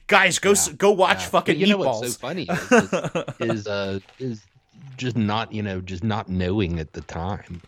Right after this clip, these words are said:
Speaker 1: No,
Speaker 2: You know?
Speaker 1: absolutely.
Speaker 2: I mean, it's just, it is amazing how much,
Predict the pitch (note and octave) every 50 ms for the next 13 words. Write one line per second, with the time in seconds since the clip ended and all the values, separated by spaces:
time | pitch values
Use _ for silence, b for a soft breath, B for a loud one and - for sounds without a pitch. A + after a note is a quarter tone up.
0 | _ _ - D#3+ F3+ A3+ C4+ B3+ - A#2 G2+ F#2+ D#3 F3 D#3+ D#3 E3+ F3 F3 A#3+
1 | D#4 C#4+ A3+ C#3 A#2 - _ _ _ _ - A#2 A#2 A#2 A2 G#2+ G#2+ G2 F#2 -
2 | A#2 A2 G#2 F2+ - A#2 A2+ A#2+ B2+ B2 A2 G2+ F2 F2+ F2+ F2+ G2+ A#2 A2 G2+
3 | F2+ - E2+ E2+ F2 E2+ E2+ D#2+ F2 F#2 F#2+ F2+ F2+ F2 F2 F2 F2 E2 - -
4 | - -